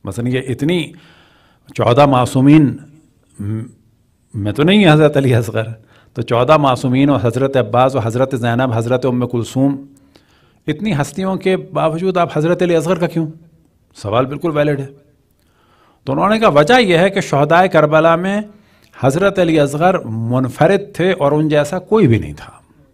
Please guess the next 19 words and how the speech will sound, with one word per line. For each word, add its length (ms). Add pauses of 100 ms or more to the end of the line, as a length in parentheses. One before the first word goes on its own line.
(1160)
अब 140
ये 160
बिल्कुल 320
शॉकिंग 360
सी 120
चीज़ 300
थी 80
कि 80
हज़रत 340
अली 120
असगर 240
जैसा 220
कोई 220
भी 100
नहीं 120
था, 120
हत्ता 220
इमाम 240
हुसैन। 420